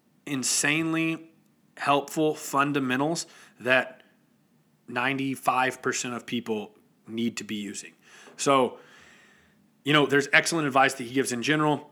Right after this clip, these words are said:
You should always be seeking further practical education, self-development, uh,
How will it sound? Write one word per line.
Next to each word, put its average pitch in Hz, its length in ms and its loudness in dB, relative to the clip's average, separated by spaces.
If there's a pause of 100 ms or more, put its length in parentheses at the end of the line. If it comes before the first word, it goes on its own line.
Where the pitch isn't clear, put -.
(120)
You 165 120 -2
should 226 160 2
always 233 240 6
be 180 140 0
seeking 147 500 0 (340)
further 151 280 6
practical 139 640 0
education, 123 600 0
self-development, 131 960 0 (200)
uh, 127 100 -8